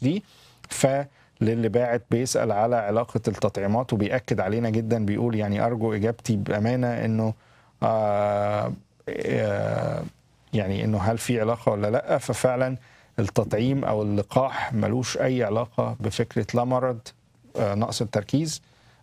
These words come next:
أو فرط الحركة، ولا له علاقة بمرض التوحد، آه، بشكل عام. So every disease has symptoms. Um, so what are the main symptoms and signs for, um, A D H D?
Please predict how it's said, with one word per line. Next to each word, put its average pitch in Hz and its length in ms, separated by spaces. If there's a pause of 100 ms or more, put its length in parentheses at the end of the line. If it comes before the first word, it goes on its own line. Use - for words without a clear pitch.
أو 104 220
فرط - 340
الحركة، 139 640
ولا 120 280
له 117 140
علاقة 113 400
بمرض 107 560
التوحد، 107 680 (460)
آه، 98 640
بشكل 107 440
عام. 98 220 (760)
So - 120 (1120)
every 180 300
disease 139 440
has 147 180
symptoms. 117 640 (140)
Um, - 600
so - 200
what 135 200
are 165 140
the 143 160
main 123 200
symptoms 123 520
and 104 180
signs 113 460
for, 107 560
um, 110 320
A 113 120
D 104 120
H - 200
D? - 160